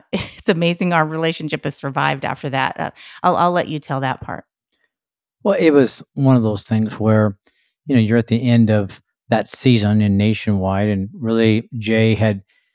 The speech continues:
Speaker 2: you know, had been paying me a, you know, a certain amount of money plus, you know, my expenses, and that's kind of been our deal for many, you know, for every time we'd been doing it, you know. And then Jay was running through kind of some lean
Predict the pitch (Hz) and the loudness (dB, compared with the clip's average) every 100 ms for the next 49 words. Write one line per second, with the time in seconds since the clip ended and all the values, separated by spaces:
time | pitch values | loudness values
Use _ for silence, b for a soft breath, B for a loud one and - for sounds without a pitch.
0 | _ _ _ _ _ 151 131 110 117 123 | _ _ _ _ _ 2 2 2 -2 0
1 | 123 117 110 101 101 - 175 123 107 110 | 2 2 0 -2 -6 -8 -2 0 -2 -4
2 | - 143 131 113 113 104 107 107 104 101 | -4 -2 0 0 0 0 0 0 -2 -4
3 | - 107 - - 110 101 98 - - 98 | -2 -2 -2 -4 -2 0 -4 -6 -6 -6
4 | - 92 98 95 110 110 - 104 104 101 | -6 -4 -4 -2 -2 -4 -4 -2 -2 -2
5 | 95 87 98 101 - 101 95 92 104 98 | -2 -2 0 0 -2 -6 -4 -2 -2 -2
6 | 95 135 107 98 _ 92 92 - _ - | -4 -2 -2 -4 _ -14 -14 -16 _ -6
7 | 110 98 104 98 98 101 92 92 87 101 | -4 -2 -2 0 0 -2 -4 -4 -2 0
8 | 104 95 107 110 98 101 104 113 110 104 | 0 -2 -4 -4 -2 -2 0 0 0 0
9 | 120 123 120 - 110 110 123 120 117 - | 2 2 0 -4 -4 0 0 0 -4 -2
10 | 131 135 - 110 107 123 123 120 113 | 0 0 2 2 4 6 6 4 2